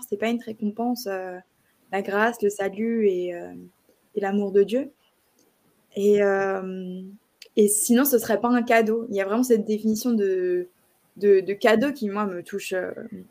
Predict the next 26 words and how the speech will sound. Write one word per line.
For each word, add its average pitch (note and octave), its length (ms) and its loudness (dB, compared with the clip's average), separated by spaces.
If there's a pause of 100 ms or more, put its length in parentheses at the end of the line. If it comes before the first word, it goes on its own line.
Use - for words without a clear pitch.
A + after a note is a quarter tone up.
(720)
me A3+ 120 4
touche A3 220 0
vraiment B3+ 420 2 (100)
pour - 180 2
un, G#3 140 -2 (300)
un A3 120 -2
peu A3 100 -2
un C4 160 2
petit A3 180 -2
rappel G#3+ 400 2
de G#3+ 100 0
se G#3 140 -2
dire, A3 340 -2
en G#3 80 -4
fait, A#3 280 -6
euh, F#3 380 -8 (1080)
c'est A#3 240 -4
qu'un C#4 340 4
cadeau, B3+ 480 6 (540)
si, C4+ 540 -6
euh, G3+ 260 2 (100)
t'acceptes B3+ 720 0
que F#3+ 420 2 (220)
tes A3 200 -2
actes, C4+ 440 -2 (600)
euh, F#3 440 -4